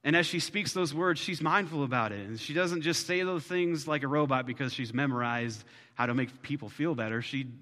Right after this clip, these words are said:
says these things because she cares and she has the connection to the heart of God. And so, are we willing, as we bless other people, to give God all of the glory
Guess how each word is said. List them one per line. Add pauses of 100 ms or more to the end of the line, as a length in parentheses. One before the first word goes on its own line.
(140)
says
these
things
because
she
cares
and
she
has
the (460)
connection
to
the
heart
of
God. (3000)
And
so, (1400)
are
we
willing, (240)
as
we
bless
other
people, (360)
to
give
God (200)
all
of
the
glory